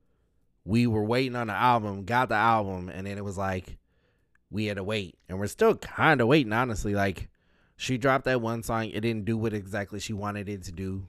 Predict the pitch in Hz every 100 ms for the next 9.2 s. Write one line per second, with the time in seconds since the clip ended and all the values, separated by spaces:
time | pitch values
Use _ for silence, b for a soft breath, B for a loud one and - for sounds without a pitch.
0 | - - - 95 - 104 101 101 117 107
1 | 104 110 92 82 80 80 90 b b b
2 | b b - 117 117 117 120 120 117 101
3 | 98 107 - - - 113 113 113 131 120
4 | 98 95 95 - - - _ _ _ _
5 | _ _ - 90 95 104 101 98 107 104
6 | 92 92 85 85 - _ _ _ _ _
7 | _ _ _ - - 104 110 123 127 123
8 | 113 - _ _ 127 127 110 - 101 101
9 | -